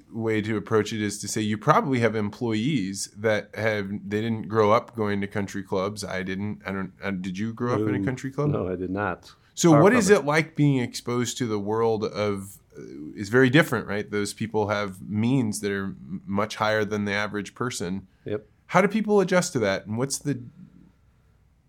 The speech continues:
Speaker 2: I think it's, uh, it does take a little while. It takes a little educating, and it's more of they finally, they, they do get to realize I'm, you know, I could do this job anywhere else, and I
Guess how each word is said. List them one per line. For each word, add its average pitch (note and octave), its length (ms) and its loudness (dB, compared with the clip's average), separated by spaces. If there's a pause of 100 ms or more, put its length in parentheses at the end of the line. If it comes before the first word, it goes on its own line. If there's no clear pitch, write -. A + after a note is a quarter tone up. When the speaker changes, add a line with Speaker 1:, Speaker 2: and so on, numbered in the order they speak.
(140)
Speaker 2:
I B2 60 -8
think F#3+ 240 0
it's, F#3 240 0
uh, C#3+ 320 10 (560)
it C3+ 180 2
does C#3+ 220 6
take C#3+ 220 2
a C#3+ 40 4
little C#3+ 220 2
while. C#3 380 2 (320)
It G#2+ 80 -10
takes B2 300 -6
a C3 40 -2
little B2 480 -4
educating, B2+ 760 -4 (160)
and A2 180 -2
it's G#2+ 400 -4
more A#2+ 380 2
of A2 360 0 (920)
they A2+ 160 2
finally, B2+ 600 0
they, A#2 240 -4
they G#2+ 240 -2
do B2+ 300 -2
get A#2+ 240 0
to B2 100 0
realize A#2 580 2
I'm, F#2 300 -2 (440)
you - 100 0
know, G#2 120 2
I A#2 80 2
could G#2 260 -4
do B2+ 160 2
this A#2+ 220 0
job A2+ 340 2
anywhere G#2+ 380 2
else, G2+ 460 -4 (640)
and - 100 -6
I F#2 220 -4